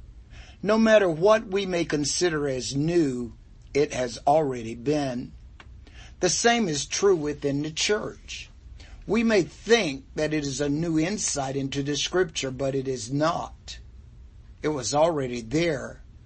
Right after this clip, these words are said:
We just did not realize it. I often ask myself, why aren't people's eyes not satisfied or their ear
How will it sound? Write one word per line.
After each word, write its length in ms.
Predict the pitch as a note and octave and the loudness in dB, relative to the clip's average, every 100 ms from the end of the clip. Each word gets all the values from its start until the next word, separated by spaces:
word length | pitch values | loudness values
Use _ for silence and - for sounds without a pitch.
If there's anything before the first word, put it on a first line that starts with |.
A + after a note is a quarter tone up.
| - - | -20 -4
We 140 | D3+ | -2
just 380 | D#3 D3+ D3 - | 0 0 -2 -2
did 100 | C#3+ | -4
not 280 | C3+ C3 A#2+ | -4 -6 -2
realize 680 | D#3+ F3 C#3+ C3 B2 A2+ B2+ | 2 2 0 -4 -6 -8 -8
it. 420 | - - - - - - - - - - - - | -10 -14 -16 -18 -18 -20 -20 -20 -20 -18 -14 2
I 200 | F#3+ F#3 | 4 4
often 380 | G3 B3+ B3+ F3+ | 2 0 2 0
ask 340 | E3 F3+ - | 2 0 -2
myself, 800 | C#3 B2 A#2+ - - B2+ A#2+ C#3+ - - - | -6 -6 -6 -8 -6 -6 -4 -8 -8 -16 0
why 240 | G3+ A#3 | 2 4
aren't 280 | A#3+ F3 - | 2 0 -2
people's 480 | F#3 F#3 C#3+ C3 C3+ | -4 -2 -2 -4 -2
eyes 480 | C#3+ E3 D3 A#2+ | 2 2 2 -2
not 280 | - C3 C3+ | -6 -8 -8
satisfied 880 | - C#3+ D3+ F#3 - - A#2+ A#2+ C#3 | -4 0 2 0 -2 -10 -10 -8 -4
or 80 | D3 | -2
their 240 | C#3 C3 | -2 -4
ear 560 | D3 E3+ F3+ C3+ B2+ D#3 | -4 -2 0 -2 -6 -10